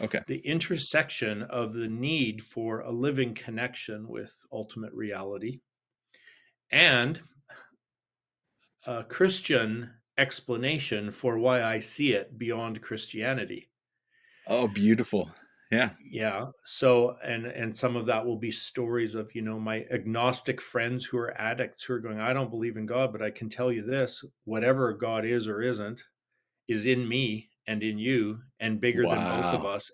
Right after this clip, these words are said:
Speaker 2: and it's changing us and transforming us." That, this is the agnostics talking. So I'm like,
Speaker 1: <laughs>
Speaker 2: "Okay, how, how does a Christian talk about this?"
Speaker 1: Uh-huh.
Speaker 2: Um, and so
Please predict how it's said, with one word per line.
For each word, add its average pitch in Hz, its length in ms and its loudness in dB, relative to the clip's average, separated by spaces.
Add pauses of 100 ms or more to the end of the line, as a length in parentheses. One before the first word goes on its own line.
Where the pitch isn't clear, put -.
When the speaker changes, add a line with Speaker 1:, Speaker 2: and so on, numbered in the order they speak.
Speaker 2:
and 120 140 0
it's - 220 -4
changing 127 600 -2
us 104 260 -10
and 110 100 -12
transforming 117 760 -4
us." 110 120 -6
That, 135 180 -4
this 185 160 6
is 226 160 6
the 135 180 8
agnostics 127 720 2
talking. 110 380 -8 (280)
So - 140 -8
I'm 143 80 -6
like, 143 180 -2
Speaker 1:
<laughs> - 20 -2
Speaker 2:
"Okay, 135 260 -2 (260)
how, 180 280 -2 (240)
how 165 140 4
does 196 180 2
a 135 60 2
Christian 170 680 -2
talk 147 340 -4
about 110 360 -4
this?" - 460 -16 (1040)
Speaker 1:
Uh-huh. 101 360 0
Speaker 2:
Um, 110 380 -4 (340)
and 117 280 0
so 139 440 8